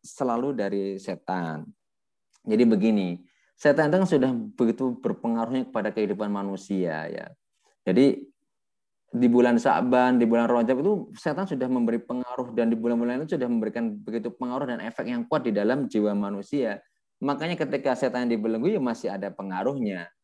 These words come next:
Tapi bukan berarti setan nggak dibelenggu ya, setannya bergerak bebas, enggak. Setan tetap dibelenggu, termasuk jin-jin pembesar-pembesar jin di-,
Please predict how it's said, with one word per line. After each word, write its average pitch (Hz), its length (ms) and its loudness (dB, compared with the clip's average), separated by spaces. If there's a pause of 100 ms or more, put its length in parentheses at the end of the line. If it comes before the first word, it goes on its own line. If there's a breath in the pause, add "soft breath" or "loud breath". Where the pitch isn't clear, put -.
(220)
Tapi 190 240 4
bukan 143 240 2
berarti 120 320 2
setan 117 400 -2
nggak 110 80 2
dibelenggu 131 400 0
ya, 107 240 -2 (160)
setannya 127 400 -4
bergerak 113 480 -2
bebas, 143 320 0
enggak. 196 320 -2 (480)
Setan 208 320 -4
tetap 190 240 -4
dibelenggu, 117 480 0
termasuk 139 640 -4
jin-jin 127 560 -2
pembesar-pembesar 117 960 -4
jin 170 80 -4
di-, 131 140 -2